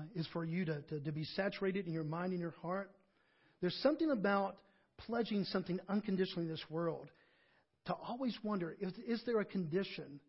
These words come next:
that will break that? I mean, think about it when we get married. If you had vows, a lot of times, uh, I've done, uh, nearly five hundred weddings, uh, over the last thirty plus years. And when it comes times for the vows, I said, "Do you want to write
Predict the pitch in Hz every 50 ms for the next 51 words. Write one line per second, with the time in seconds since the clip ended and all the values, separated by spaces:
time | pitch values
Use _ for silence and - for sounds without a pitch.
0 | _ _ _ - 185 180 175 160 151 139 165 160 165 160 - - 147 - 147 -
1 | - - _ _ _ _ _ _ _ _ _ - - 226 233 208 190 - 254 247
2 | - 180 180 170 160 165 170 180 170 160 196 185 165 170 190 180 170 147 - -
3 | - - _ _ _ _ _ _ _ _ _ _ _ _ _ - 165 175 160 180
4 | 185 160 143 143 165 180 175 165 - - 180 - - 156 165 185 185 175 - -
5 | 196 190 190 190 170 175 160 151 - - - - - - - - 170 160 196 190
6 | 185 175 160 160 160 160 175 185 175 156 131 - - 156 190 180 175 196 208 220
7 | 185 165 165 170 170 160 147 135 151 - - - _ _ _ _ _ _ _ -
8 | 147 139 135 135 147 151 _ _ - 160 160 160 156 156 156 160 165 160 - -
9 | - _ - 185 190 180 180 - - - 196 180 156 - - 165 170 175 170 156
10 | 143 - - - - - - - _ _ _ _ _ - - - - 160 160 160
11 | 165 165 170 170 165 165 185 165 - - 220 226 214 - 214 214 202 - - 190
12 | 180 175 156 160 175 180 180 170 170 165 165 151 - 175 156 175 180 180 185 165
13 | 156 151 156 180 233 214